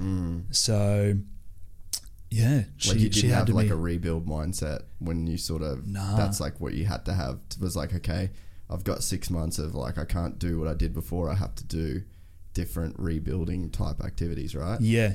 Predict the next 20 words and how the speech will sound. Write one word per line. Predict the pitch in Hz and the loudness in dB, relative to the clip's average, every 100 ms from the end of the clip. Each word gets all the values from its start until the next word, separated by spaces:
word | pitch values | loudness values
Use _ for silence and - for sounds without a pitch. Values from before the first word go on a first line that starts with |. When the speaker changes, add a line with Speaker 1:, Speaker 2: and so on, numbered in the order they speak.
| - | 0
Speaker 2:
yeah, | - 113 - | -4 -4 0
exactly. | 107 104 101 107 104 | 0 2 0 0 0
So | 135 | 2
I | |
was | 131 | 2
kind | - 120 | 2 2
of | - | 2
forced | 113 117 - 117 | 2 4 2 2
to, | 104 104 | 2 0
to | - | -2
learn | 101 101 | 2 4
about | 101 98 101 | 4 2 0
this | 101 | -2
stuff. | - - - - - - - - - - | -2 -4 -6 -10 -12 -14 -14 -14 -10 -2
Uh, | 107 98 101 98 101 - - | 2 2 2 0 -2 -6 0
and, | 113 107 104 104 - - - - - - - | 2 6 6 4 2 -2 -6 -18 -18 -16 -8
yeah, | 117 139 196 - - | -4 -2 -4 -6 -4
that | 113 | 0
was, | 107 101 104 | 2 4 4
um, | 101 101 101 101 | 4 4 4 2